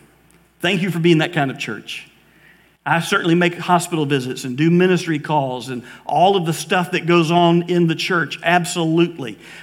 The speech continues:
But I have had to be intentional about carving out time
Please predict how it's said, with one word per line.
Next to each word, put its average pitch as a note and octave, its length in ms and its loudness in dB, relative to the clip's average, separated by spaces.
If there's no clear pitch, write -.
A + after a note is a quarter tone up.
But C#3 100 -4
I E3+ 140 2
have E3 140 0
had E3 220 0
to F3 60 2
be E3+ 220 2
intentional D3+ 640 -2
about C#3 240 -4
carving E3+ 420 0
out D3 200 0
time C3 360 -4